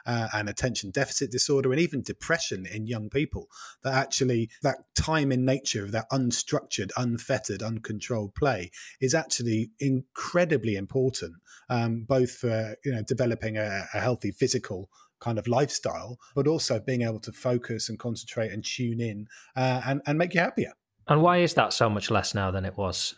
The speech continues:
Speaker 2: twenty or thirty years ago?
Speaker 1: Well, I think it's a number of different factors. Part of it is there's a fear of the risk. You know, I'm not going to go down a kind of health and safety culture criticism type
Speaker 2: Mm.
Speaker 1: of route, but there's definitely a bureaucratic factor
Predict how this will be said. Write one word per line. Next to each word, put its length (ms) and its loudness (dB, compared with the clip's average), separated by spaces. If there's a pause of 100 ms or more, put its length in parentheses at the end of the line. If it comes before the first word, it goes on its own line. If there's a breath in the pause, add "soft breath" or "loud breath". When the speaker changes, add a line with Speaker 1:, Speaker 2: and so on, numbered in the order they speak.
(160)
Speaker 2:
twenty 220 -2
or 80 -2
thirty 320 -4
years 220 -2
ago? 140 -8 (500)
Speaker 1:
Well, 200 4
I 40 -2
think 120 0
it's 80 0
a 60 0
number 220 2
of 40 -4
different 260 -2
factors. 360 2 (220)
Part 220 4
of 80 0
it 140 0
is 380 0 (100)
there's 200 0
a 40 -6
fear 380 0
of 120 -4
the 80 -6
risk. 460 -4 (300 soft breath)
You 100 -2
know, 160 0
I'm 180 2
not 200 0
going 200 0
to 120 -2
go 240 2
down 280 -2
a 80 -2
kind 220 -4
of 160 -6 (260 loud breath)
health 220 2
and 100 0
safety 320 0
culture 600 -2
criticism 460 -4
type 200 0
Speaker 2:
Mm. 40 -4
Speaker 1:
of 140 -8
route, 240 0 (300 loud breath)
but 80 0
there's 140 4
definitely 340 2
a 40 2
bureaucratic 760 0
factor 540 -6